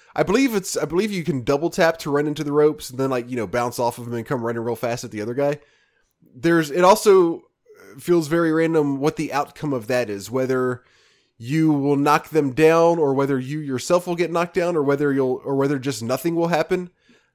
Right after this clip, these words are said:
No matter what I pressed, there, there didn't seem to be any sort of consistent outcome to, to running off of the ropes. Whew.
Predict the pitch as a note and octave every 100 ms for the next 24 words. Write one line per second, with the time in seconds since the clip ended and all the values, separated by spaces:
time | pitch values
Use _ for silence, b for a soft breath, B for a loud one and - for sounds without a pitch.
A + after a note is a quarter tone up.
0 | - C3 F3+ F#3+ F3+ F#3 F3+ E3+ F#3 E3
1 | D#3 - C#3+ C3 D3 A2 A2 D3+ D#3 D#3
2 | D3+ D#3+ C#3 C3+ C3+ C#3 C3 C#3 C3 A#2+
3 | - - _ - A#2+ C#3+ - A#2+ G#2+ A2
4 | - A2+ G2 F#2 A#2 G#2+ G#2 G2 - -
5 | A#2+ G#2 G#2 G2 F#2+ - F2 E2+ G#2+ -
6 | - - _ _ _ _ _ _ _ _
7 | _ _ _ _ _ _ - - A#3